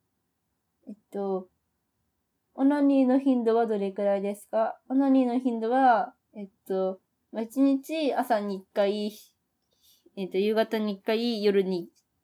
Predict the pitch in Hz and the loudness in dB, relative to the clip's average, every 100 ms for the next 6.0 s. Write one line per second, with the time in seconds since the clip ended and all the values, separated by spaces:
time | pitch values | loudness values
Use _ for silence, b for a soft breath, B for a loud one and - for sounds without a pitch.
0 | - 208 208 202 180 180 175 175 180 170 | -8 -4 2 2 2 0 -4 -4 0 2
1 | 175 185 185 208 - 170 - - - _ | 4 0 0 -2 -2 -6 -6 -8 -12 _
2 | _ _ _ - - _ _ - 190 175 | _ _ _ -20 -20 _ _ -12 -8 -4
3 | 165 - - - 254 220 - 170 - _ | -4 -6 -16 -10 -8 -8 -8 -10 -10 _
4 | _ _ _ 185 175 165 180 220 214 202 | _ _ _ -6 -4 -6 -10 -10 -10 -6
5 | 277 269 202 196 190 226 254 254 247 269 | -6 -2 -2 -2 -6 -6 -4 -4 -6 -8